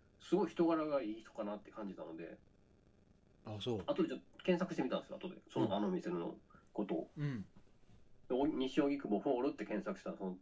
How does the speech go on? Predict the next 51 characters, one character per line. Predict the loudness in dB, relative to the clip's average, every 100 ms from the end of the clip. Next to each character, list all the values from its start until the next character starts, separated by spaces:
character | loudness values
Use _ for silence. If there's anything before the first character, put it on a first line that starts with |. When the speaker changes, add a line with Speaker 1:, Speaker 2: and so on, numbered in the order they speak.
| 2
Speaker 1:
店 | 2
長 | 2
さ | 0 -2
ん | -2
が | -6 -4
バ | 2 4
ン |
ド | 4
や | 2
っ |
て | 4
る、 | 2
ん？ | 2 -6 -12 -6 -6 2
音 | 2 2
楽 | 0
や | -6
っ |
て | -6
る | -8 -8
っ | -20 _ _ -20 -8
て、 |
っ | -4
て |
出 | -4
て | -6
き | -6
て。 | -8 -4
Speaker 2:
う | -2
ん。 | -2 -4 -10 -20 -20 -20 -20 -20 -20 _ _ _ -20 _ _ _
Speaker 1:
で、 | 0
ち | 2
ょ |
っ |
と | 4
iTunes | 4 4 2 2
で | 2
ア |
ル | 2
バ |
ム | 2
買 | 0 0
っ |
て | 0
み |
た | 0
り | -4
と | -10
か | -8
し |
て | -6
ね。 | -6